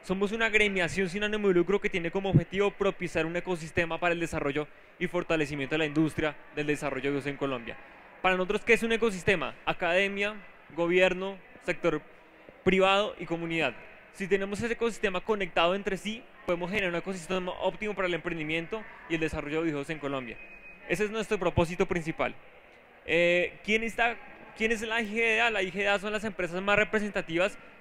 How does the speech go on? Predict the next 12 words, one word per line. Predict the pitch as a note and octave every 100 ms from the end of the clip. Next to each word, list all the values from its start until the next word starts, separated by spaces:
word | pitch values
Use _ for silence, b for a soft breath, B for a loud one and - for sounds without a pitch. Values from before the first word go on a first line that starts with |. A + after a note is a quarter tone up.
| -
del | D3 E3+ D#3+
sector | E3+ - D3+ D3
de | E3+
la, | F3 -
de, | D3 C#3+ C3+
de | B2+ C#3
videojuegos | C#3+ C#3 D3 C#3+ D3
y |
contenidos | E3+ D#3+ D#3 C#3
digitales | D#3+ E3 C3+ C3
del | D3+
país. | C#3+ B2+ A2+ -